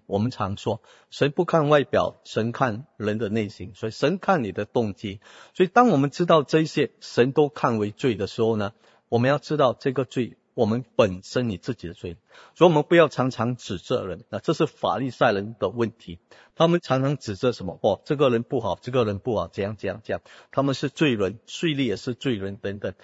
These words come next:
他们常常指责别人，但是他不会看见自己本身的罪。而圣经要给我们看我们自己本身的罪，而认识到呢，我自己本身我没有办法，哦，我能够做好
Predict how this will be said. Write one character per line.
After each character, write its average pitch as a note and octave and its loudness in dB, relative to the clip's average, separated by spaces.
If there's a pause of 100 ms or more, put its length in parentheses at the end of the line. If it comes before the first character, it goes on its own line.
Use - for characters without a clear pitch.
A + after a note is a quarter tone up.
(280)
他 A3+ 2
们 G#3+ 2
常 D3+ -4
常 E3+ 0
指 G#2 -6
责 A#2+ 0
别 G2+ -4
人， F#2 -6
但 D3 0
是 D3 -2
他 D3+ -2
不 - -2
会 C#3 2
看 C3+ -6
见 A2+ -6
自 F3 -4
己 F2 -12
本 F#2+ -2
身 A2 -2
的 G#2 -8
罪。 - -10 (380)
而 B2 0
圣 E3+ 0
经 D#3+ 2
要 D#3 2
给 G2 -4
我 F#2+ -6
们 G#2 -12
看 A#2 -6
我 A2 -2
们 A#2 -2
自 D#3+ -8
己 G2+ -8
本 G2 -2
身 A#2+ -6
的 G#2 -6
罪， - -10 (320)
而 G#2 0
认 D#3 8
识 D#3+ 0
到 C#3 6
呢， B2+ 0 (340)
我 G#2+ 0
自 F#3 -4
己 A2+ -4
本 G2+ -4
身 B2 -2
我 G#2+ -2
没 A2+ 0
有 B2+ 0
办 A2 -2
法， - -10 (340)
哦， F2+ -6
我 G#2+ -2
能 A2 -4
够 B2+ -4
做 G#2+ -4
好 - -14